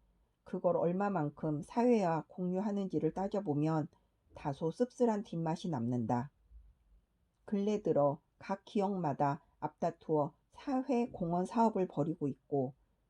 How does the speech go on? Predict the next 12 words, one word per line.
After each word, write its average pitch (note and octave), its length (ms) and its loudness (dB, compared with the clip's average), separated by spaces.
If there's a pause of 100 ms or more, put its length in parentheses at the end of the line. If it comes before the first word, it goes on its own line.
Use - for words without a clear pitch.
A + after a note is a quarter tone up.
(160)
그 F3+ 240 -6
금액도 D#3+ 640 -4
즉각 - 420 -6
추세지만 D3 760 -2 (500)
자산 F3+ 440 -2
대비 D#3 280 0
혹은 F#3 440 -2 (240)
수익 C#4 340 -4
대비로 E3 360 -2
따져보면 D#3 760 -2 (440)
여전히 D#3+ 400 0
미미하다. D3+ 680 -2